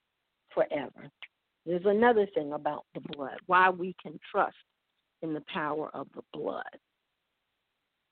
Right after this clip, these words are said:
The blood ransomed us. Ransom, ransom us. God paid our ransom on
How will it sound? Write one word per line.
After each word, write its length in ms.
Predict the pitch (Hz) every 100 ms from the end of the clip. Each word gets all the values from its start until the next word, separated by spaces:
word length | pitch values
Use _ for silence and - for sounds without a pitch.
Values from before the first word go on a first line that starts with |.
| _ _ _ _ _ _ _ _ _
The 60 | 175
blood 520 | - 165 202 254 - - - _ - _ _ _ _ _ _ _ _ _ _ _ _ _ _ _ _
ransomed 680 | 160 208 208 - - 135 135
us. 140 | 131 - - - - _ _ _ _ _ _ _ _ _ _ _ _ _ - 160
Ransom, 800 | 185 226 233 220 156 147 147 - _
ransom 680 | 151 196 247 254 - 147 135
us. 120 | 92 - 160
God 220 | 175 190 _
paid 360 | 202 208 214 202 _ _ _ _ -
our 240 | 202 233
ransom 640 | 226 240 254 240 - - - _ _ _ _ _ _ _ _ _ _ _ _ _ _ _ _ _ _ _ _ _ _ _ _ -
on 160 | 180